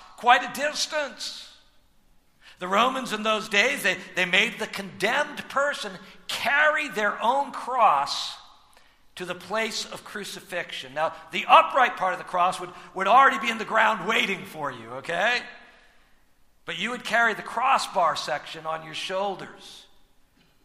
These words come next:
through the city. And oh, you, you did, did not take the most direct route. They wanted to make a public example of you, so you took the long way as they led you around the city streets,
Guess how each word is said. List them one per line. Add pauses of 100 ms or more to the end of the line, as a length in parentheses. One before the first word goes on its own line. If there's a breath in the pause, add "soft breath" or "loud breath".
(380)
through
the
city. (960)
And
oh,
you,
you
did, (140)
did
not
take
the
most
direct
route. (1700 soft breath)
They
wanted
to
make
a
public
example
of
you,
so
you
took
the
long
way (320 loud breath)
as
they
led
you
around
the
city
streets,